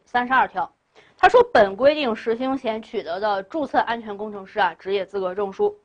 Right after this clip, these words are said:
注册助理安全工程师职业资格证书，分别与规定按照本规定取得的什么呀？中级、初级注册安全工程师职业资格证书啊等校的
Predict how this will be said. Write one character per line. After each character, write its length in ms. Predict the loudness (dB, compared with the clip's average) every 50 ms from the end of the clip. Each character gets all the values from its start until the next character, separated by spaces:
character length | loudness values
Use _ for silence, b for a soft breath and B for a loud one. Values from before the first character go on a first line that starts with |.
| _ _ _ _ _ _
注 220 | -4 -2 2 2 2
册 280 | 2 2 2 2 2
助 280 | 2 0 -2 0 0 0
理 140 | 0 -2 -4
安 240 | -6 -6 -6 -6 -8
全 180 | -10 -14 -12
工 160 | -12 -12 -12
程 140 | -12 -14 -16
师 220 | -14 -10 -10 -10 -10
职 180 | _ -14 -12
业 160 | -10 -10 -10
资 160 | -10 -12 -12 -10
格 160 | -10 -10 -10
证 160 | -10 -14 -12
书， 220 | -12 -12 -12 -12 b b b b b b
分 220 | _ 2 2 2
别 180 | 4 4 2 2
与 120 | 2 -2
规 280 | -8 -8 _ -2 -2 -2
定 160 | 0 0 -2 -2 -2 -6 _
按 200 | 0 0 0 0
照 160 | 0 2 2
本 300 | 0 0 _ -10 -12 -10
规 160 | -4 -2 0 0
定 180 | 0 0 -2
取 200 | -4 -8 -14 -14
得 80 | -10 -10
的 100 | -10 -10
什 80 | -10
么 60 | -10 -10
呀？ 120 | -10 -12 -12 _ _ _
中 200 | -2 0 0 0
级、 220 | -2 -4 -8 -12 _ _
初 260 | -18 -10 -6 -6 -6
级 160 | -4 -6 -10 -12
注 200 | -10 -10 -10 -6
册 100 | -2 -2
安 160 | -2 -2 -2 -4
全 120 | -8 -12
工 160 | -12 -12 -12
程 120 | -12 -12 -14
师 180 | -10 -8 -10 -10 -10
职 100 | _ -10 -8
业 100 | -8 -8
资 100 | -10 -12
格 120 | -14 -12
证 160 | -12 -14 -14
书 140 | -10 -10 -10
啊 200 | -8 -8 -10 -10 -12 _ _
等 160 | _ -10 -10 -10 _
校 260 | _ 4 4 4 2 b b b b b b b _
的 200 | -10 -10 -10 -10